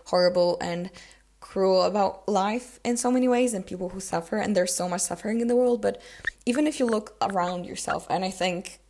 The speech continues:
I can confidently say that, like, if you are listening to this podcast, you are more or less in a privileged position,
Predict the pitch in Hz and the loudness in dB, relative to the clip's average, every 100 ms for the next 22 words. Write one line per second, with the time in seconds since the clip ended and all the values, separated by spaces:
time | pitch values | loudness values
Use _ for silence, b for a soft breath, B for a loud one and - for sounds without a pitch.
0 | - 175 175 185 - 180 185 175 190 - | -2 -2 -2 -6 -6 -8 -6 -6 -4 -2
1 | 165 165 - 165 160 175 - 165 170 170 | -2 -2 -4 -4 -6 -8 -4 -2 -2 -2
2 | - 220 214 208 - 170 170 - 170 - | -4 -4 -4 -4 -4 -4 -6 -4 -4 -4
3 | - 185 143 165 175 202 B B B B | -8 -8 -2 0 0 -2 B B B B
4 | B - 202 202 208 185 190 196 180 - | B -2 2 4 4 2 2 -2 -4 0
5 | 180 185 180 - 185 180 254 302 | 0 0 -2 -4 -4 -2 -2 -2